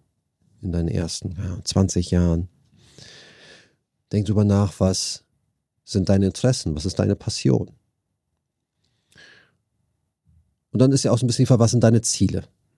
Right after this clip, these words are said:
Ja, also das ist, das ist auch schon mal ein Fehler, den die, die meisten machen, dass sie <laughs> sich nicht einmal hinterher, was ist eigentlich mein Ziel?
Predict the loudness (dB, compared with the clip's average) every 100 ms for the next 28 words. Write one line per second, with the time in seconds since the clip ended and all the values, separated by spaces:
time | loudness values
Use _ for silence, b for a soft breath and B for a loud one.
0 | _ _ _ _ _ _ _ -6 -4 -2
1 | -2 -4 -2 0 0 0 0 0 0 2
2 | 2 2 0 0 0 2 0 -2 -2 0
3 | 2 2 0 -6 _ _ _ -4 0 2
4 | 2 4 4 4 4 4 4 4 4 2
5 | -2 -2 0 0 2 0 -2 -6 -8